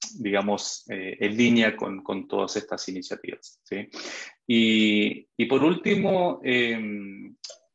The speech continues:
como todo lo, lo que tiene relación con la tecnología y con las ciberamenazas, esto es algo dinámico, esto es algo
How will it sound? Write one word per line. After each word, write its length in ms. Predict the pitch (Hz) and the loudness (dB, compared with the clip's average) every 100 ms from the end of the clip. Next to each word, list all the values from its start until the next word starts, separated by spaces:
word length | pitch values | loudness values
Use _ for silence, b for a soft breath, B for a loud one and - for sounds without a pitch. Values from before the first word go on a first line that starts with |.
| _ _ _ _ _ _ | _ _ _ _ _ _
como 340 | - 110 107 - | -6 -2 -4 0
todo 180 | 160 | 2
lo, 200 | 156 135 - | 4 2 -2
lo 240 | 127 110 | -2 0
que 60 | 104 | 0
tiene 180 | 123 135 | 0 0
relación 300 | 113 135 123 | -2 -4 -2
con 120 | 123 | 0
la 100 | 113 | 0
tecnología 960 | 104 101 98 - 139 135 120 101 98 95 | -2 -6 -8 -6 -2 2 4 4 2 -2
y 140 | - | -8
con 120 | 98 | -12
las 120 | 95 - | -12 -2
ciberamenazas, 720 | 113 107 110 113 120 131 - | 0 0 0 0 -2 -4 -8
esto 180 | - 120 | -12 -6
es 100 | 120 | -2
algo 260 | 123 120 | 0 0
dinámico, 580 | 113 104 107 117 117 113 | -2 0 0 -2 -6 -8
esto 140 | 110 107 | -8 -8
es 100 | - | -8
algo 380 | 101 104 101 | -4 -4 -4